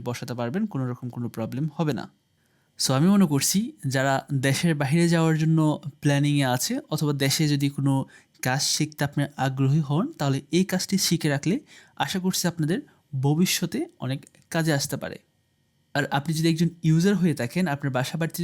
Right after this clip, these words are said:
যদি এই ধরনের ইন্টারকম লাগাতে চাচ্ছেন তাহলে আমাদের সাথে কানেক্ট করতে পারেন,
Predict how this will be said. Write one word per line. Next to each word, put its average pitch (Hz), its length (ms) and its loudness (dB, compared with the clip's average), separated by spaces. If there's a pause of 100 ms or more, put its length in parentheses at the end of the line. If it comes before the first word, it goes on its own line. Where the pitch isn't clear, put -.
যদি 160 140 -2 (240)
এই 151 100 4
ধরনের 165 280 2 (200)
ইন্টারকম 151 440 -2 (300)
লাগাতে 143 360 -2
চাচ্ছেন 147 340 -2 (180)
তাহলে 127 240 -2
আমাদের 131 220 -4
সাথে 143 140 -8 (100)
কানেক্ট 143 280 -2
করতে 143 240 -6
পারেন, 131 180 0